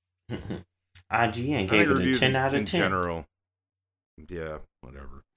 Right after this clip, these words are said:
Speaker 1: <laughs>
Speaker 2: Oh, yeah, so it's a perfect game?
Speaker 1: Apparently.
Speaker 2: There's never been a perfect game. Ever.
Speaker 1: True.
Speaker 2: If, if, see, and here's my whole thing about it, and here's how you know there's not a perfect game.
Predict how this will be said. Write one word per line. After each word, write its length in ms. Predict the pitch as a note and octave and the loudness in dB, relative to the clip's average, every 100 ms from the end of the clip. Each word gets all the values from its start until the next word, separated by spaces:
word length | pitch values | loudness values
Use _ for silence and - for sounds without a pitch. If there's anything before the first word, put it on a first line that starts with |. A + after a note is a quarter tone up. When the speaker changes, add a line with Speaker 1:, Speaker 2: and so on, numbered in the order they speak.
| - | -2
Speaker 1:
<laughs> 640 | D3+ - D3 C#3 B2 F#2 - _ _ _ _ _ _ _ _ _ _ _ _ _ - | 0 2 0 -2 -6 -8 -14 _ _ _ _ _ _ _ _ _ _ _ _ _ -2
Speaker 2:
Oh, 220 | G2+ F#2 | 0 2
yeah, 180 | G2 F#2 | 2 0
so 120 | G#2+ | -4
it's 100 | F2+ | -6
a 40 | |
perfect 380 | - A2 G2 D#2+ | -2 0 0 -4
game? 320 | F#2+ F#2+ G#2 - _ _ _ _ _ - | -2 -2 -4 -16 _ _ _ _ _ -10
Speaker 1:
Apparently. 1120 | G2+ F#2 C3 D#3 C3 - B2 A#2+ A#2+ A#2+ A#2 A2+ - _ _ _ _ - | -6 0 2 2 0 -4 -4 -4 -4 -6 -8 -10 -18 _ _ _ _ -10
Speaker 2:
There's 360 | A#2+ B2 A#2+ | 2 4 4
never 260 | A#2 A#2 A2 | 4 4 2
been 200 | F#2+ G2 | 2 0
a 40 | |
perfect 380 | F#2 G2 F2+ E2 | 2 0 0 -4
game. 280 | E2+ D#2 D#2 - _ _ _ _ _ _ _ | -8 -8 -10 -20 _ _ _ _ _ _ _
Ever. 280 | F2+ E2 D#2+ - _ _ - | -8 -6 -8 -12 _ _ -18
Speaker 1:
True. 480 | - F2 F2 F2+ F2+ _ _ _ _ _ _ _ _ _ _ _ _ _ _ _ _ _ _ - | -10 -6 -6 -8 -14 _ _ _ _ _ _ _ _ _ _ _ _ _ _ _ _ _ _ -14
Speaker 2:
If, 160 | B2+ | -10
if, 260 | D3+ D3+ - | -8 -10 -10
see, 240 | D#3+ D3 D3 _ - | -6 -6 -8 _ -12
and 100 | A#2+ | -2
here's 220 | D3 C#3 | 0 2
my 160 | C3+ A#2+ | 2 2
whole 160 | A#2 | 2
thing 160 | A2+ G#2 | 0 0
about 140 | F#2+ | -2
it, 40 | E2+ | -2
and 80 | |
here's 180 | F2+ G2+ | -4 -2
how 80 | G#2 | -2
you 100 | F#2+ | -2
know 120 | F#2 | -2
there's 140 | F2 E2 | -4 -6
not 120 | E2+ | -6
a 40 | |
perfect 300 | - D#2+ D2+ | -4 -6 -8
game. 160 | E2 | -12